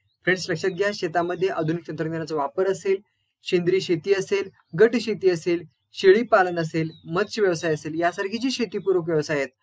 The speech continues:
ठीक आहे, आणि शेती उत्पादन आहेत, तसंच बचत गटाच्या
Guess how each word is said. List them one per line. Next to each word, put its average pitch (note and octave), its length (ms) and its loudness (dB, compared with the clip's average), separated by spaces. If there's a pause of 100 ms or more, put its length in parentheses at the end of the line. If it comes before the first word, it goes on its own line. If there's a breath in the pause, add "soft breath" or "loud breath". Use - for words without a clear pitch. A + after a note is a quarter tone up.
(300)
ठीक A#3+ 160 0
आहे, D#3+ 100 2 (440 soft breath)
आणि G#3 300 0 (260)
शेती F#3+ 280 -2
उत्पादन F#3 440 2
आहेत, C#3 100 -4 (440)
तसंच F#3 200 -4
बचत E3+ 360 -4
गटाच्या G3+ 380 2